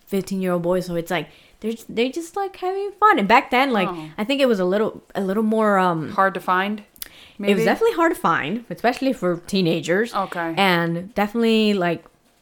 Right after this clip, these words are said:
Speaker 1: per-, like, parental guidance back then, it was like,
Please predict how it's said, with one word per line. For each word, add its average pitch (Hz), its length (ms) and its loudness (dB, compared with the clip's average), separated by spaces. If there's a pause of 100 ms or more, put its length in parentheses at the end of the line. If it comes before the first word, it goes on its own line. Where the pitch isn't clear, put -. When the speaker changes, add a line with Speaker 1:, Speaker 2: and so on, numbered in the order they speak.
Speaker 1:
per-, 214 300 0
like, 190 280 -6
parental 226 360 -2
guidance 190 360 0
back 190 300 -6
then, 202 240 -2
it 185 80 -4
was 165 200 -6
like, 156 320 -10